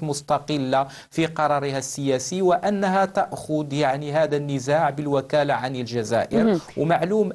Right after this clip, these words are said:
Speaker 1: أن المغرب في عديد من اللقاءات مع المبعوثين الأمميين أشار بأن الجزائر هي طرف مباشر
Speaker 2: إذن
Speaker 1: في حل قضية الصحراء.
Speaker 2: هل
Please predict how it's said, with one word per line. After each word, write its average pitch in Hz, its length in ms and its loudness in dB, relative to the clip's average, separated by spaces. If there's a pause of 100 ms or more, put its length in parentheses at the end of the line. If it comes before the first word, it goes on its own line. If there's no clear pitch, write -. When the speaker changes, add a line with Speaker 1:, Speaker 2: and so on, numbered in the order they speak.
Speaker 1:
أن 165 200 0
المغرب 156 560 0
في 156 280 0
عديد 143 720 -2 (340)
من 147 280 2
اللقاءات 139 1160 0
مع 127 180 0
المبعوثين 135 720 -2
الأمميين 127 800 0
أشار 143 500 2 (260)
بأن 165 440 2
الجزائر 147 840 0 (260)
هي 147 440 4 (100)
طرف 160 380 0
مباشر 143 720 -2 (600)
Speaker 2:
إذن 302 240 4
Speaker 1:
في 175 120 2
حل 151 340 0 (100)
قضية 131 300 -2
الصحراء. 254 560 0
Speaker 2:
هل 214 60 -10